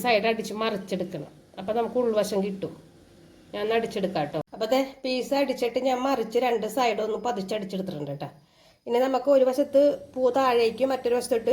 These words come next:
ഇതിൽ ഈ പൂവിൻ്റെ ഇത് ത-, മുകളിലോട്ടുള്ള അതനുസരിച്ചിട്ട് വേണം നമുക്ക് വെച്ച് കൊടുക്കാൻ. അപ്പൊ നമ്മ ഇതിൻ്റെ ഉള്ളിലോട്ട് വെച്ച് കൊടുത്തിട്ട് ഇതൊന്ന് അടിച്ചെടുക്കാനാണ്.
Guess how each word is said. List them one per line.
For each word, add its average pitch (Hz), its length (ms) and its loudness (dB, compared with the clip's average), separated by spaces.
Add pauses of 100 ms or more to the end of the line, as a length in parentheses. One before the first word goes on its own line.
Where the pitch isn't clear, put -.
ഇതിൽ 247 160 2 (160)
ഈ 254 40 0 (180)
പൂവിൻ്റെ 254 420 4
ഇത് 233 80 6 (100)
ത-, 285 180 -6
മുകളിലോട്ടുള്ള 208 600 2
അതനുസരിച്ചിട്ട് 233 600 2
വേണം 226 220 2
നമുക്ക് 220 260 -4
വെച്ച് 277 220 2
കൊടുക്കാൻ. 180 300 -2 (640)
അപ്പൊ 254 180 -4
നമ്മ 277 200 4
ഇതിൻ്റെ 277 240 2
ഉള്ളിലോട്ട് 262 420 4 (100)
വെച്ച് 269 240 0
കൊടുത്തിട്ട് 226 400 -2 (100)
ഇതൊന്ന് 233 300 0
അടിച്ചെടുക്കാനാണ്. 220 760 0